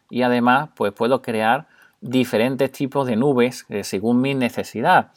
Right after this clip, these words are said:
Una nube pública, privada, eh, varias instalaciones físicas con diferentes, eh, contenedores, etcétera, etcétera, ¿vale? Entonces, bueno, os recomiendo que le deis una, un vistazo a, a Docker, porque, eh, para probar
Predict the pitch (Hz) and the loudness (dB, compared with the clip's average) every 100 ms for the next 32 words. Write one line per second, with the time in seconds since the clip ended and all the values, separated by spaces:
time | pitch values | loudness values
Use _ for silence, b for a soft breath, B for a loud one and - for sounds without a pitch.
0 | b b b - 90 90 92 175 190 175 | b b b -12 -8 -6 -2 0 0 0
1 | 170 165 - 95 104 156 156 156 156 165 | 2 0 0 -6 -2 -2 2 4 2 0
2 | _ _ - 113 107 104 98 - _ 123 | _ _ -6 -2 0 -2 -4 -14 _ 0
3 | 117 113 - - 98 92 110 98 - 117 | 2 2 -2 -8 -10 -8 -10 -10 -6 -6
4 | - 104 101 - 104 101 98 95 98 98 | -6 -2 -2 -2 -4 -4 -6 -8 -8 -8
5 | 101 101 95 - _ _ _ _ - 98 | -8 -10 -12 -14 _ _ _ _ -12 -8
6 | 98 - 113 104 87 98 165 165 156 165 | -8 -4 -6 -4 -4 2 4 4 2 0
7 | - _ - - 117 135 113 - 110 104 | -10 _ -12 -6 -4 -2 -2 -4 -6 -4
8 | 92 82 - 107 160 247 247 b b b | -6 -8 -6 -2 0 -2 -4 b b b
9 | 151 151 196 196 208 190 _ 143 175 143 | 0 4 4 2 -2 -2 _ 0 2 2
10 | 101 - 135 127 131 131 147 196 196 202 | -2 -2 0 2 0 0 0 0 0 0
11 | 135 113 123 123 - 135 123 117 - 139 | 0 0 0 -2 -4 -2 0 0 -2 -2
12 | 147 - 165 165 107 101 95 90 104 104 | -2 0 -2 0 -4 -2 -4 -6 -8 -6
13 | 98 - - 196 b b b b b 143 | 2 2 2 -2 b b b b b 0
14 | 156 - 180 175 - 113 104 120 113 110 | 0 2 0 0 2 2 4 6 6 4
15 | 113 120 156 - | 2 4 4 2